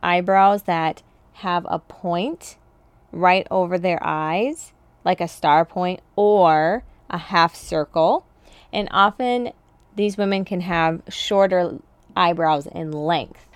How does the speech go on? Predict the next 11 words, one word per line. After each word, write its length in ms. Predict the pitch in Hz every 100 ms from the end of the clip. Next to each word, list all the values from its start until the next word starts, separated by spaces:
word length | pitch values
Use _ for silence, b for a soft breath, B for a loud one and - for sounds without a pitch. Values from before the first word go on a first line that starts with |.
| b
When 140 | 226
it 100 | 262
comes 380 | 285 320 349 -
to 480 | - 233 208 196 180
women 380 | 180 190 196 185
of 160 | 180
this 200 | 170 170 -
type 360 | - 165 - - b b b
and 200 | 185 175
their 280 | 170 165 160
lips, 600 | 165 240 170 - -